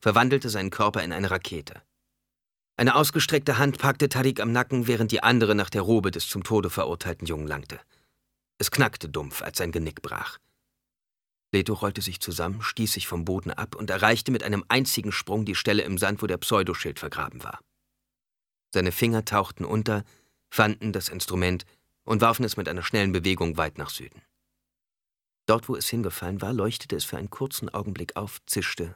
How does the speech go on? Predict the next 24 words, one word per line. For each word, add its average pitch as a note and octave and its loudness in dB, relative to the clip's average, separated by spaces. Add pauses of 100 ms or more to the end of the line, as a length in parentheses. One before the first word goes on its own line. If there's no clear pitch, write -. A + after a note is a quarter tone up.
(120)
und E2 -12
erlosch. - -10 (1160)
Die C#2+ -8
Stille D#2 -2
kehrte - -8
zurück. - -12 (1400)
Leto B2+ 4
schaute C3 -2
auf - -8
die A2 -2
Düne, G#2 2
auf E2 -8
der F#2 -2
sein F2+ -2
Vater - -6
stand. - -10 (960)
Er A2+ 4
wirkte D3 0
noch B2 -2
immer A#2 -4
trotzig, - -10 (300)
war E2 2
aber D#2+ -6
geschlagen. - -6